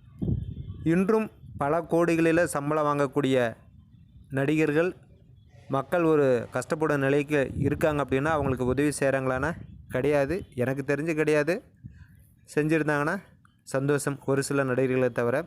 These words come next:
அவர்களில் இருந்து கொஞ்சம் மாறுபட்டு நடிகர் விஜயகாந்த் அவர்கள் வந்து பார்த்தீங்கன்னா,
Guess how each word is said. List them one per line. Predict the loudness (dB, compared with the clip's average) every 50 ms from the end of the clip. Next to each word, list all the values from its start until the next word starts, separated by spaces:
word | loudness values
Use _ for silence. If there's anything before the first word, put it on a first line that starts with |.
| -8 _ _ _ _ _ _ _ _ _ _ _ _ _ _ _ _ _ _ _ _
அவர்களில் | -2 0 0 2 2 4 4 4 4 4
இருந்து | 4 4 2 0 0 2
கொஞ்சம் | 2 2 2 2 2 2 0 0 -2 -6 -10 -6
மாறுபட்டு | -2 0 0 2 0 2 2 2 0 2 2 2 4 4 2 0
நடிகர் | 0 -2 -2 0 2 2 2 2 0
விஜயகாந்த் | 0 0 0 2 2 0 0 2 2
அவர்கள் | 2 2 2 2 0 0 0
வந்து | 0 -2 0
பார்த்தீங்கன்னா, | 0 -2 0 0 -2 -2 0 0 0